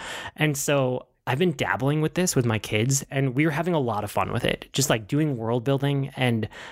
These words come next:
um, a lot of it are, like, prompts that, like, tell you to draw on the map too. So you're drawing on just, like, a blank piece of paper. It doesn't have to look good, right? It's not gonna look like a professional map,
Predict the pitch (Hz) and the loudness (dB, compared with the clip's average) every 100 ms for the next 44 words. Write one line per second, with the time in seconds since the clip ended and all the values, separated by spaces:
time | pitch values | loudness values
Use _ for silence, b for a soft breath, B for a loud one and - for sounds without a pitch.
0 | B 135 131 117 - _ 135 123 123 147 | B 2 2 2 -6 _ 0 2 2 2
1 | 156 - _ 127 127 127 - - 135 131 | 0 -2 _ 0 0 -2 -4 0 2 2
2 | - 120 - 117 - - 120 123 120 127 | 0 -2 2 0 -2 -2 0 2 0 0
3 | 110 98 107 110 95 95 139 - - 117 | 2 2 2 2 0 0 0 0 0 2
4 | 170 - 110 123 127 120 113 107 - 117 | 2 0 0 2 4 2 0 -2 -2 0
5 | 110 104 113 - 117 - - 104 120 139 | 0 0 0 0 0 0 -2 0 2 0
6 | B B - - 202 135 131 - 107 107 | B B -6 0 0 0 -2 0 2 0
7 | - 101 95 - 110 - - 139 120 104 | 0 0 0 2 0 0 2 2 2 0
8 | 107 113 - - 127 135 - 147 135 139 | 0 0 -2 -2 0 2 2 0 0 2
9 | 147 - | 0 -4